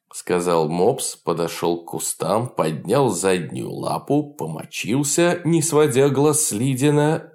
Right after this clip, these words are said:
и потрусил к выходу из парка. "И почему сейчас не практикуется отлов собак?" подумал Дмитрий и снова упёрся руками в колени. Глубоко вдохнул, а затем выдохнул.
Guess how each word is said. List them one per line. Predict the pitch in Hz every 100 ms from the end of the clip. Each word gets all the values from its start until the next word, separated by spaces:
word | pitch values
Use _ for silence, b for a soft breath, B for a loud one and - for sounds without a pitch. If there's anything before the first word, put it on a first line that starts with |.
| _
и | - 85 156
потрусил | 170 214 214 151 107 - - 90 117 151 -
к | -
выходу | 82 73 - 78 104
из | 139
парка. | - 76 - - 90 - _ _ _ _ _ _ _
"И | -
почему | - - 165 - - - 160
сейчас | 160 - 131 - 113 139 - - -
не | 120 120 113
практикуется | - 90 - 85 - 85 104 - -
отлов | 90 - 92 92
собак?" | - 87 87 - - _ _ _ _ _ _ _
подумал | 87 90 90 85 78
Дмитрий | 73 98 165 160 143 151 143 _
и | - 185
снова | - - 123 180 185
упёрся | - 104 - 85 110 110 113
руками | 92 - 90 98
в | 95
колени. | - 92 85 85 - - - _ _
Глубоко | 85 90 85 90 - 123
вдохнул, | 110 - - 110 139 160 - - -
а | 85
затем | 104 - 160 131
выдохнул. | 95 92 80 - 69 -